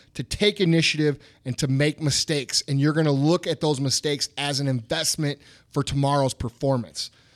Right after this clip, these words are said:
Point number seven, and our final point, if you're a true leader, you need to learn how to take every single thing that happens when it's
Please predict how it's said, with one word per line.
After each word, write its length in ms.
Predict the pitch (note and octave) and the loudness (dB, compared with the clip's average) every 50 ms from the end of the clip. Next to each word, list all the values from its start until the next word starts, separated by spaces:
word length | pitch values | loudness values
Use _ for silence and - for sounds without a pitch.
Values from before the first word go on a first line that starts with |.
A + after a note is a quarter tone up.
| _ _ _ _ _ _ _ _ _ _ _ _ | _ _ _ _ _ _ _ _ _ _ _ _
Point 220 | - - F3 F3 F3+ | -2 0 2 2 2
number 140 | F3+ F3+ E3+ | 0 0 0
seven, 380 | - - - G3 F#3+ F3+ F#3+ | 0 0 2 0 0 0 0
and 100 | F#3 F3 | -2 -2
our 80 | D#3+ D3 | -4 -4
final 380 | - - F3+ F3+ F#3 F#3 F3+ E3+ | -6 -4 -2 0 2 2 2 0
point, 340 | - - F#3 F3 E3+ - - | 2 0 2 2 0 0 -4
if 140 | C#3 - - | -6 -2 0
you're 140 | D3+ D#3 | 0 0
a 20 | D3 | 0
true 300 | - - - A3+ A3+ A3+ | 0 0 2 2 2 4
leader, 380 | A3 G#3+ G#3 F#3 G3 F#3+ E3+ - - - - _ _ | 4 4 4 4 4 4 2 0 -6 -16 -20 _ _
you 120 | - D3+ D#3 | 0 2 4
need 140 | E3 E3+ D#3+ | 4 4 4
to 80 | D#3 | 2
learn 320 | D3 C#3+ D#3 F3 F#3+ F#3+ F#3 | 4 4 4 4 4 4 2
how 100 | F3+ F3+ | 0 0
to 80 | E3+ D#3 | -2 -4
take 320 | - - F3 D#3 D3 - _ _ | -2 -2 -2 -2 -2 -4 _ _
every 360 | - G3+ A3+ G#3 G#3+ B3 B3 A3+ | 0 0 0 2 2 2 2 4
single 420 | - - A3+ A3+ A3+ G#3 G#3 G3+ | 4 4 4 2 4 6 4 4
thing 300 | - - G#3 G#3 G#3 G3+ | 4 4 4 4 4 4
that 100 | F#3+ E3 | 2 0
happens 540 | C#3 A#2+ F3 E3 F3+ - G3+ G3 G3 E3 E3+ | 0 0 0 0 0 0 0 0 0 -2 -2
when 160 | E3 D#3+ D3+ | -2 -2 -2
it's 120 | D3+ - | -2 -4